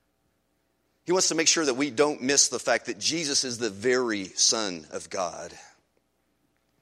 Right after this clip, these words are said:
John wants to make sure that we understand that Jesus not only exists as God, he also exists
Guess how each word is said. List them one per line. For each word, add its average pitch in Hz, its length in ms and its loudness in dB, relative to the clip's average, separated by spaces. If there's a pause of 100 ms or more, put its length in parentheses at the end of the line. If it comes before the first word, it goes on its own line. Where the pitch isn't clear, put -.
(580)
John 165 160 4
wants 180 200 4
to 151 60 4
make 151 160 6
sure 160 200 10
that 131 100 4
we 165 160 6
understand 143 440 4
that 107 100 -2
Jesus 165 360 0
not 139 140 -2
only 143 320 -2
exists 135 560 -2
as 147 400 4
God, 165 320 0
he 143 160 -10
also 151 480 -2
exists 127 480 -4